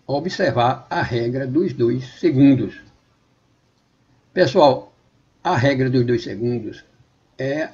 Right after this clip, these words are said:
a regra que manda o condutor contar dois segundos do seu veículo ao veículo que está à sua frente.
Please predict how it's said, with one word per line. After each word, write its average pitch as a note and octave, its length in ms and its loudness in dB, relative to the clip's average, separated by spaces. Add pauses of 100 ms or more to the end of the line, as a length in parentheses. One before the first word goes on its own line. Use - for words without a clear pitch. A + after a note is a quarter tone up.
a D3 120 -4
regra A#2+ 420 -4
que C3+ 460 -6
manda B2+ 600 -2 (720)
o F#3+ 160 0
condutor C#3+ 520 0
contar D3 640 0 (840)
dois D#3+ 360 4
segundos C#3+ 720 0 (1400)
do F#3 120 -2
seu G#3+ 460 0 (160)
veículo C#3 640 4
ao E3 260 6
veículo F3 420 4
que A3 100 -6
está D3 400 0
à D3 180 -6
sua C#3 280 -2
frente. C3 520 0